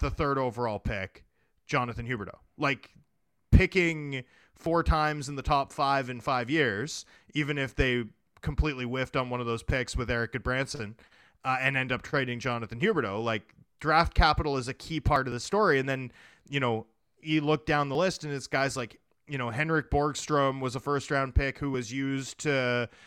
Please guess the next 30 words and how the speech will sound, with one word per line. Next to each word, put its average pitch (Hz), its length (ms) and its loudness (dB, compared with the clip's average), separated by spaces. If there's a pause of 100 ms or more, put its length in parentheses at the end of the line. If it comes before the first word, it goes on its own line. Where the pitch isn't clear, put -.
(160)
you 135 100 -6
know, 123 120 -2
sucker 151 540 0
Chicago 143 760 2
into 127 220 -6
taking 143 420 -2
on 127 300 0
the 127 80 -2
Brett 131 260 0
Connolly 127 400 -2
deal. 98 340 -4 (360)
Um, 127 340 0
Owen 170 300 4
Tippett 147 540 4 (880)
was 147 240 -2
used 143 300 0
to 156 60 -2
get 139 260 -2
them, 127 480 -2 (380)
um, 120 560 -4 (140)
Claude 151 360 -2
Giroux, 117 580 -2 (300)
right? 139 320 2
Th-, 147 220 -6
they've 143 400 0 (120)
been 156 240 2
able 151 600 2
to 165 180 -4
be 135 200 0
players 131 920 0